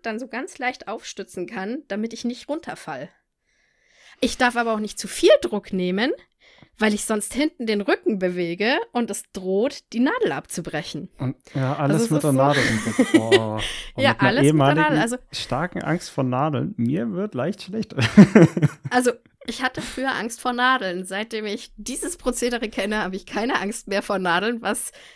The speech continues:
Speaker 1: Blutabnehmen angeht.
Speaker 2: Mhm.
Speaker 1: Also, <laughs> es ist für mich auch gar kein Problem. Ich habe wahnsinnig schlechte Venen, also man trifft bei mir nicht so leicht Venen. Wenn die zehnmal stecheln, stechen, die Schwestern, die entschuldigen sich bei mir immer noch, wo ich sag so, "Ja,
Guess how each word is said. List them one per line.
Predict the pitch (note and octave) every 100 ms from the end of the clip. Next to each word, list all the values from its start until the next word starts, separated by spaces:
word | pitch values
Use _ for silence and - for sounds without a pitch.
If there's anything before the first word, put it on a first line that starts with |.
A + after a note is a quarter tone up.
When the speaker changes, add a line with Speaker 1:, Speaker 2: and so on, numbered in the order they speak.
| _ _ _
Speaker 1:
Blutabnehmen | A#3 C4 - - - D#3 D3
angeht. | C3 D#3+ D3+ D3 -
Speaker 2:
Mhm. | - B2+ C3+ C#3+ D#3+ F3+ E3+
Speaker 1:
Also, | G#3 F#3+ F#3 F#3 - - - - - C4+ -
<laughs> | - B3+ - _ - - - _
es | G3 A#3
ist | B3+
für | -
mich | C4 D4+ -
auch | E4+
gar | B3
kein | - B3+
Problem. | - G#3+ D#4
Ich | A3+
habe | G#3 - _
wahnsinnig | F#3 A3 A#3+ G3+
schlechte | - C4 - C4
Venen, | C4 C4 F#3
also | F#3 G3
man | F3+
trifft | - B3+ -
bei | G3
mir | G3+
nicht | G3 B3+ -
so | A#3
leicht | G3 B3 D4 -
Venen. | C4 C#4 C#4+ E4+ - - - _
Wenn | - A3+ A3+
die | A3
zehnmal | - C#4+ C#4+ B3+ C4
stecheln, | - A#3 A#3 A3 G3+ G3+ -
stechen, | - B3 - A3+ G#3 -
die | G3
Schwestern, | G#3 G#3+ A#3
die | A3 G#3+
entschuldigen | G3 C4+ D4+ A3 G3
sich | F#3+ -
bei | F#3
mir | F#3
immer | - F#3
noch, | F3 G3 - - - - -
wo |
ich | F#3+ -
sag | F#3+ -
so, | F#3 F3+
"Ja, | G#3 A3 D#3